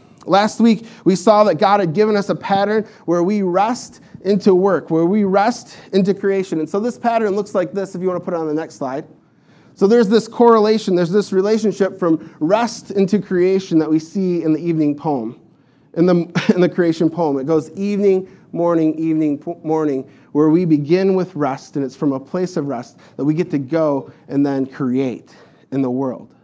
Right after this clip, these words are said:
But the reason why we rest is because God gives us the grace to rest. He gives us the commandment to rest, and he models it for us in the creation story. So next slide is that we have God's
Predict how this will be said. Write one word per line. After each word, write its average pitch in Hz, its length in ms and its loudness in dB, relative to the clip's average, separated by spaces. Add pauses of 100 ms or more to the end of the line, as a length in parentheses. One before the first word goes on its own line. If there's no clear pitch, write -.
(720)
But 151 120 2
the 165 80 4
reason 226 540 4
why 226 340 -2
we 208 200 -4
rest 165 600 -2
is 160 160 -8
because 185 340 -2
God 190 460 -2
gives 202 300 0
us 190 140 -8
the 160 120 -4
grace 196 540 -4
to 175 100 -4
rest. 156 300 -4
He 180 80 -2
gives 175 220 0
us 175 120 -6
the 165 100 -4
commandment 185 480 -4
to 170 80 -4
rest, 160 220 -2
and 165 140 4
he 160 80 6
models 185 560 0
it 156 100 -4
for 151 280 -2
us 147 140 -6 (240)
in 170 100 -2
the 175 60 -2
creation 170 360 -4
story. 165 280 0
So 160 120 -6
next 185 260 -2
slide 156 280 -4 (300)
is 160 160 -2
that 170 100 -2
we 170 100 2
have 175 240 -2
God's 190 420 -2